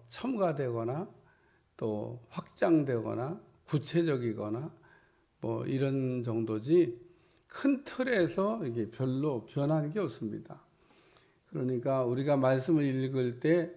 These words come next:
다른 복음서에 있는 내용하고 비교해 볼 때 큰 어떤 틀이 있습니다. 집 지을 때 기둥처럼 이렇게 기둥이 세워진 거. 그래서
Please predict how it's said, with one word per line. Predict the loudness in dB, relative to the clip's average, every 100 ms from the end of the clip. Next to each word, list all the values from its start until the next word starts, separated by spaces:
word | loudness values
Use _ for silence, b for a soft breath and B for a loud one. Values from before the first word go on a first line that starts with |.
| -18 2
다른 | 4 6 6 6 6 6 4 4 0 -2
복음서에 | 0 2 2 2 0 0
있는 | -2 -4 -4
내용하고 | -4 -4 -4 -4
비교해 | -2 0 2 2
볼 | 2 0 -2 0
때 | 2 2 -4 b b b b b b b -14 -10 -8 -10 -2
큰 | 0 2
어떤 | 2 4 4 2 -6 -18 _ _ -12
틀이 | -6 -2 -2
있습니다. | -2 -6 -8 -8 -12 -20 _ _ _ b b b b _
집 | -6 -6 -2
지을 | 2 2 2
때 | -2 -4
기둥처럼 | -4 -2 -2 -2 -4 -6 -4 -4 -8 _ -12
이렇게 | -12 -12 _
기둥이 | -8 -2 0 0 0
세워진 | -4 -6 -6 -10 -12
거. | -16 b b b b _
그래서 | -4 -4 -2 -4 -6